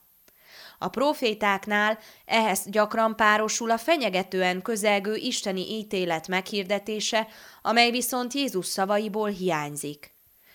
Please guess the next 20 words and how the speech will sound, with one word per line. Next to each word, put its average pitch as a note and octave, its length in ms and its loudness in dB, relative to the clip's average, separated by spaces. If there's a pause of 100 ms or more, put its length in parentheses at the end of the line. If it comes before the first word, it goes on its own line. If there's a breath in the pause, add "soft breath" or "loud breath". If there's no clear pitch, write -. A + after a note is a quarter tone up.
(220 soft breath)
Ő G#3 160 4
inkább A#3 480 0
azt A3+ 240 0
helyezi F#3 420 0
előtérbe, G3+ 600 -2
hogy G3+ 200 -2
aki G3 200 -6
felismeri G3 720 -2
a E3+ 80 2
jeleket, F3+ 560 0
hallgat C4 420 0
az F#3 100 -4
isteni G#3+ 400 -6
figyelmeztetésekre F#3+ 1300 -4
és D3 180 -10
megtér, G#3 580 -4 (380 loud breath)
az A3+ 240 -2
elnyeri D#3+ 500 -2
az D3+ 160 -10
üdvösséget. D3+ 920 -8